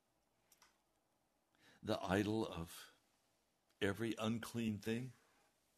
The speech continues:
of every sexual impurity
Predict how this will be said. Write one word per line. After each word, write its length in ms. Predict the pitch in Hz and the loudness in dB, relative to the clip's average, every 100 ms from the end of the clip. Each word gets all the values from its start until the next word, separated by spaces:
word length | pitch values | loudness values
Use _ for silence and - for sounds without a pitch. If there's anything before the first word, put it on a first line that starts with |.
| _ _ _ _ _ _ _ - - _ _ _ _ _ _ _ _ _ - | _ _ _ _ _ _ _ -20 -20 _ _ _ _ _ _ _ _ _ -6
of 160 | 98 92 | -2 2
every 340 | 107 104 113 | 2 4 2
sexual 640 | 104 - 117 - 127 110 | 4 4 4 0 0 0
impurity 640 | 117 95 - 113 110 120 | 0 0 4 4 6 2